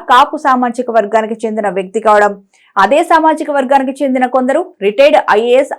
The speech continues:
ఐపీఎస్ అధికారులు మొగ్గు చూపుతూ ఉండడంతో కాపు సామాజిక వర్గంలో చీలిక వస్తుందని విశ్లేషణలు ప్రారంభమయ్యాయి. కూటమి అధికారంలోకి వస్తే చంద్రబాబు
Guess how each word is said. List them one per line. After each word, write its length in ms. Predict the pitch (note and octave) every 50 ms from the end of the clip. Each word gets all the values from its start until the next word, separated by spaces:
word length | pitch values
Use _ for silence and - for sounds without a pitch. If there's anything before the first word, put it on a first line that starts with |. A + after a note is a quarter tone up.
| G3+ G#3+
ఐపీఎస్ 320 | A#3 A#3+ B3+ B3+ B3+ B3+ A#3+ G#3+
అధికారులు 400 | G#3 A#3+ A#3+ B3 A#3+ A#3+ C4+ C#4+ A#3+
మొగ్గు 180 | G#3 G3+ G3+ B3+ B3+ C#4
చూపుతూ 280 | C4+ A#3+ B3 - B3+ B3
ఉండడంతో 420 | A#3+ A#3 A#3 A#3+ A#3+ G#3+ A#3 A3+ G#3+ A#3 A#3 - _ _ _ _ -
కాపు 260 | D#4 C#4+ D#4+ E4+ F4 E4+ - C4+
సామాజిక 360 | C4+ B3+ B3+ B3+ A#3+ C4 B3+ B3 A#3
వర్గంలో 340 | G#3+ G#3+ A#3 A3+ A#3+ C4+ - - -
చీలిక 280 | C#4 C4 B3+ B3 A#3+ A3+ G#3+
వస్తుందని 440 | G#3 G#3 - A#3+ A3+ G#3+ G#3+ A#3 D4+ F#4 D4 A#3+
విశ్లేషణలు 600 | A#3+ A3 B3+ B3+ B3 A#3+ A#3+ A3+ G3+ G3+ B3 D#4+ D#4+ -
ప్రారంభమయ్యాయి. 720 | C4 A#3 G#3 G#3 G3 F#3+ G3+ G3 F#3+ F#3+ G3 G3+ G3 F#3 - - _ _ _ _ _ _ _ _ _ _ -
కూటమి 340 | E4 F#4+ G4+ A#4 G#4 F4+ E4+ D4
అధికారంలోకి 680 | C4 C4 D#4 D4+ E4 D#4+ D#4 D4 C#4 C4+ C4+ C4+ C4+ A#3
వస్తే 220 | A3+ A#3 - E4 F#4+ G4+ F#4
చంద్రబాబు 440 | D4+ C4 C4 C#4 C#4+ C#4+ C4+ B3+